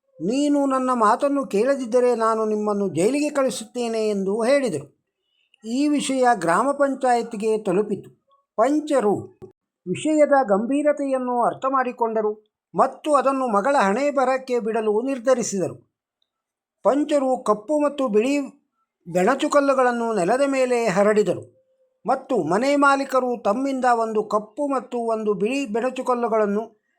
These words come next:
ಆರಿಸಿ ಪ್ರತ್ಯೇಕ ಚೀಲಗಳಲ್ಲಿ ಹಾಕಲು ಕೇಳಿಕೊಂಡರು. ನಂತರ ರೈತನ ಮಗಳು ಈ ಚೀಲಗಳಲ್ಲಿ ಯಾವುದಾದರೂ ಒಂದು ಬೆಣಚುಕಲ್ಲನ್ನು ನೋಡದೆ ಆರಿಸಬೇಕಾಗಿತ್ತು.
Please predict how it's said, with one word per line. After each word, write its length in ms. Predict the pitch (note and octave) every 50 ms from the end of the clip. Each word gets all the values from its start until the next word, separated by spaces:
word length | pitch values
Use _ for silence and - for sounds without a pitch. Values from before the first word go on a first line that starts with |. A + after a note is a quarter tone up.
| _ _ -
ಆರಿಸಿ 540 | E3 E3+ G#3+ C#4 C#4+ D4 B3+ - - A#3 A#3
ಪ್ರತ್ಯೇಕ 600 | - - - F3+ E3+ - - - C#4+ C#4+ C#4+ C#4+ D4
ಚೀಲಗಳಲ್ಲಿ 640 | C#4+ C#4+ C#4 C4+ C4 C4 B3 B3 B3 A#3+ A#3 A#3 A3
ಹಾಕಲು 520 | F#3+ G3 A3+ A#3 G#3 G#3+ A3+ G#3 G#3 A3+
ಕೇಳಿಕೊಂಡರು. 840 | A3 - C#4 C#4 C#4 C#4 C4+ C4+ B3 A3+ F#3+ E3 B2+ A2 - _ _ _ _ _ _ _ _ _ _ _ _ -
ನಂತರ 460 | F3 G3 B3 C#4 D4 D4 D4 C#4+ B3 G#3 D#3+ C#3 C3+ - _ _ _ _ _ _ -
ರೈತನ 440 | F3 F#3+ A#3 C#4 C#4+ - D4 C#4+ C#4+
ಮಗಳು 360 | C#4+ C4+ C4+ C4 C4 B3 A#3+ A#3+
ಈ 200 | G#3 G#3+ B3 A3+
ಚೀಲಗಳಲ್ಲಿ 720 | - - G#3+ B3 C#4 C#4+ C#4+ C4+ C4+ C4 B3+ B3 A#3+ A#3+
ಯಾವುದಾದರೂ 680 | A3 G3 D#3+ G3 A#3 C4+ C4+ C#4+ C#4 C#4 C4+ C#4 C4 C4+
ಒಂದು 340 | C4 B3+ B3 A#3+ A#3 A#3 A3
ಬೆಣಚುಕಲ್ಲನ್ನು 1040 | G3 F#3+ F#3+ B3 A#3+ D4 C#4 C#4 C#4 C4+ C4 B3+ A#3+ A#3+ A#3 A3 A3 A3 - _ _ _ _ _ _ _ E3
ನೋಡದೆ 540 | E3 F3+ G#3+ B3+ C#4 D4 D4 C#4 C4+ B3
ಆರಿಸಬೇಕಾಗಿತ್ತು. 1200 | B3 A3 - E3 F3 F#3 A3 G3 A#3 C4 B3+ C4 B3+ B3+ B3 A#3+ A3+ G#3 G#3 - - - - _